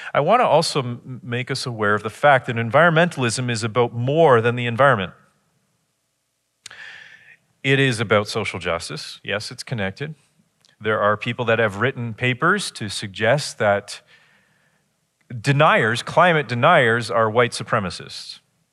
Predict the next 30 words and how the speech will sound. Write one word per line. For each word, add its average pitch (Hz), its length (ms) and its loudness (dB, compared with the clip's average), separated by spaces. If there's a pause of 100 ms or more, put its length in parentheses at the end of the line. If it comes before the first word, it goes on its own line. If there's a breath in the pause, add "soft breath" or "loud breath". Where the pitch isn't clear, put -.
(520)
They 110 220 -4
just 113 220 -8
wanna 113 180 0
keep 120 300 -6
their 101 280 0
capitalistic, - 1160 -2 (340 soft breath)
patriarchal, 110 1080 2 (440 soft breath)
oppressive 123 640 0
control 139 600 2
over 104 280 0
Western 113 460 -2
capitalism. 101 720 -6 (1080)
Right? 107 300 -6
The 107 80 -12
next 123 300 -4
one 101 320 -4 (200)
in 101 220 -12
economics, 117 640 0
you 120 100 -2
heard 190 240 4
it 113 80 2
already, 117 720 2
and 110 420 -4
I 110 160 -2
know 123 260 0
from 104 400 -4
a 104 180 -6
high 104 200 2
school 110 220 -8
teacher 95 480 -8